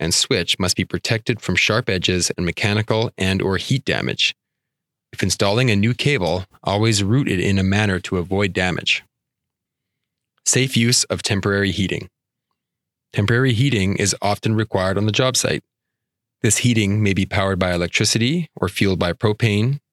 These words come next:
kerosene, or diesel. These heaters are usually non-ducted and are therefore considered space heaters, although they are most commonly known as construction heaters.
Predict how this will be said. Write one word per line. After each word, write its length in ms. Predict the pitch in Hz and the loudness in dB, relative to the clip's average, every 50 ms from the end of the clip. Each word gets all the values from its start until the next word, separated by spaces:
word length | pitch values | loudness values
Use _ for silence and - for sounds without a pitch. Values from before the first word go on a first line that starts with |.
| _ _ - | _ _ -4
kerosene, 520 | - 107 98 92 87 - - - 180 - - | -2 0 0 0 0 0 0 0 0 0 -2
or 100 | - 110 | -2 0
diesel. 460 | 101 113 123 120 - 78 - - - _ _ _ _ _ _ _ _ _ _ _ _ _ _ _ | 0 2 2 2 0 0 -2 -4 -8 _ _ _ _ _ _ _ _ _ _ _ _ _ _ _
These 180 | - 101 92 | -2 0 0
heaters 320 | - - 110 101 113 123 120 | 2 2 2 2 2 2 2
are 120 | 113 98 | 2 2
usually 420 | 95 98 104 104 101 98 95 95 92 | 2 2 2 2 2 2 0 2 2
non-ducted 880 | 92 92 98 104 113 123 117 107 95 87 - - 101 95 104 113 117 - _ | 2 2 2 2 2 2 0 0 -2 -2 -2 -2 -2 -2 -2 -4 -6 -10 _
and 140 | - 95 98 | -4 -2 -2
are 80 | 95 90 | 0 0
therefore 380 | 85 98 101 95 - 110 98 | 0 0 0 0 -2 -2 -2
considered 440 | 90 - 98 - - 98 92 92 87 | -2 -2 0 0 0 0 0 0 -2
space 360 | - - - 139 127 120 - | -2 -2 -2 0 0 0 0
heaters, 480 | - 90 - - - - - - - - _ _ _ _ _ _ _ _ _ _ _ _ _ _ - | 0 -2 -2 -2 -4 -4 -4 -4 -6 -10 _ _ _ _ _ _ _ _ _ _ _ _ _ _ -2
although 180 | 98 98 101 | 0 2 2
they 140 | 95 98 98 | 2 2 0
are 140 | - - 123 | 0 -2 -2
most 400 | 123 113 113 120 147 156 - - | 0 2 2 2 2 0 0 -2
commonly 440 | - 123 113 110 107 101 101 101 101 | 0 0 0 2 2 2 2 2 2
known 320 | 98 98 98 98 95 98 | 2 2 2 2 0 0
as 160 | 92 92 92 | 0 -2 -2
construction 500 | - - 98 - - 156 147 - - 90 | -2 -2 -2 -2 -2 -2 0 -2 -2 -2
heaters. 460 | 78 92 - - - - - - - | -2 -4 -4 -4 -4 -4 -6 -8 -8